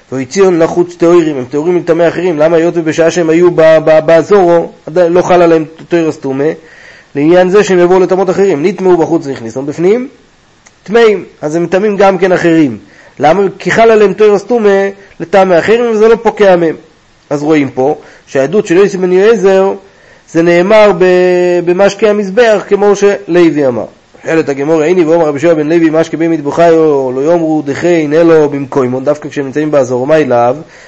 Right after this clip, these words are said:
"למיעוט אין נטמאו בפנים, ויציאון לחוץ",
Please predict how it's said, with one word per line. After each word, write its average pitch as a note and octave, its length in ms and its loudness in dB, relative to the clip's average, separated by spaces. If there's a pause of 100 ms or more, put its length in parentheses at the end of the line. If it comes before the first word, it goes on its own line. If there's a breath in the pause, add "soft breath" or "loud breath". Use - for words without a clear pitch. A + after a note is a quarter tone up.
(140 loud breath)
"למיעוט D3 420 0
אין D#3 120 -2
נטמאו E3 340 -2
בפנים, A#2 440 -6
ויציאון B2+ 400 -4
לחוץ", B3 500 -4